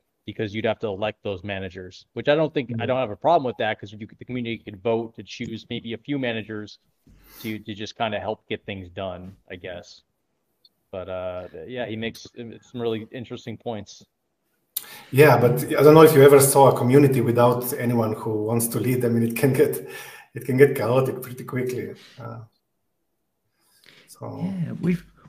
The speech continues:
Speaker 2: we've got a pretty good, um, happy medium in Decred because there are,
Speaker 3: Mm-hmm.
Speaker 2: there are admin, there are kind of moderators,
Speaker 3: Mm-hmm.
Speaker 2: and, uh, to my knowledge, I haven't seen them step in and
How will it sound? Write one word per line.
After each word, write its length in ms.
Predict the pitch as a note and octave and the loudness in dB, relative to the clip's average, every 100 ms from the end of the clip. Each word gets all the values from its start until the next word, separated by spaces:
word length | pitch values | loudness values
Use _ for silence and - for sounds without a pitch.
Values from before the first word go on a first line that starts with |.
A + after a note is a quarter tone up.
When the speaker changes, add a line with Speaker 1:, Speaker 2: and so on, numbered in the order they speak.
| - | -4
Speaker 2:
we've 160 | F#3 | -4
got 140 | - F3+ | -2 -4
a 40 | - | -4
pretty 340 | - G#3+ E3+ | -4 -2 -2
good, 480 | - - C3+ - - | -2 0 0 0 -6
um, 200 | A2+ A2 | -2 -2
happy 380 | - - B2+ A#2+ | -2 -4 -2 0
medium 420 | A2+ C#3 D3 A2 | 2 2 -2 -2
in 120 | G2 | -4
Decred 380 | F2 G2+ - G2 | -6 -10 -8 -12
because 240 | - C3+ A2+ | -8 -8 -2
there 180 | B2+ | 0
are, 180 | D#3+ E3 | 0 0
Speaker 3:
Mm-hmm. 180 | C#3 C3 | -2 -4
Speaker 2:
there 120 | B2 | -4
are 140 | E3 E3+ | -4 -2
admin, 600 | A2+ D#3 A#2+ G2 F#2+ A2+ | 0 0 0 -4 -6 -8
there 180 | A#2+ C#3 | -4 -2
are 140 | D3+ | -2
kind 220 | C#3+ B2 | -4 -2
of 60 | A2 | 0
moderators, 840 | G#2 C3 B2 F#2 F2+ - C#2 - - - - - | 0 0 -2 -4 -8 -10 -10 -12 -20 -20 -16 -8
Speaker 3:
Mm-hmm. 200 | A#2 A#2+ | -6 -2
Speaker 2:
and, 440 | A#2 A2+ A2+ - - _ _ _ _ _ _ - | 4 6 4 2 -12 _ _ _ _ _ _ -20
uh, 100 | - _ - - | -20 _ -20 -6
to 140 | - | 2
my 160 | D3 C3+ | 4 4
knowledge, 400 | D3+ F3+ A#2+ A2+ | 4 2 0 -4
I 100 | A#2 | -2
haven't 320 | C#3+ D#3+ A#2+ | 0 0 -2
seen 280 | - C3+ B2+ | -2 0 2
them 120 | A2+ | 0
step 400 | A2+ - A#2+ - | -2 -2 -2 0
in 100 | A#2 | 0
and 260 | G#2+ G#2 | 2 0